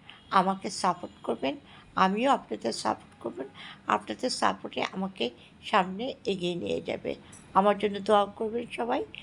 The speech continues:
আপনারাও ভালো থাকবেন, আমিও, আমার জন্য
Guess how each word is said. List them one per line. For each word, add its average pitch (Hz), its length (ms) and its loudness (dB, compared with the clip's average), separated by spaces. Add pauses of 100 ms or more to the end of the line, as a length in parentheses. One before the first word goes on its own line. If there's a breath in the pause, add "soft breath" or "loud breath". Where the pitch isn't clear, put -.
(220 loud breath)
আপনারাও 214 420 2 (120)
ভালো 254 160 2
থাকবেন, 262 360 -2 (500 loud breath)
আমিও, 175 420 4 (300)
আমার 190 300 4
জন্য 214 340 -2